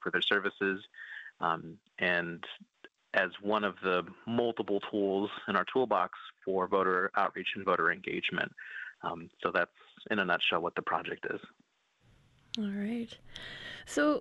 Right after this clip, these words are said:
Speaker 2: uh, let's talk about same-day voter registration. Uh, the Montana legislator,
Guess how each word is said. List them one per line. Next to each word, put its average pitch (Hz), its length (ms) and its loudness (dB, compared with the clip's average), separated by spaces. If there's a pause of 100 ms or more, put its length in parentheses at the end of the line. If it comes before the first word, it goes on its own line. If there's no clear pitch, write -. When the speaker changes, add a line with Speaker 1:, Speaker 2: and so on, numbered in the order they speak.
Speaker 2:
uh, - 200 -2
let's 311 520 2
talk 247 460 2
about 196 640 8 (180)
same-day 196 920 8
voter 190 640 6
registration. 180 1000 4 (500)
Uh, 220 200 6
the 208 140 4
Montana 247 840 8
legislator, 214 1000 8